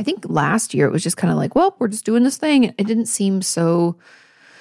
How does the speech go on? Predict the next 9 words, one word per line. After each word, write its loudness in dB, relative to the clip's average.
hopeless 0
or 0
helpless. 2
But 0
this 2
year, 4
I 2
feel 0
that -2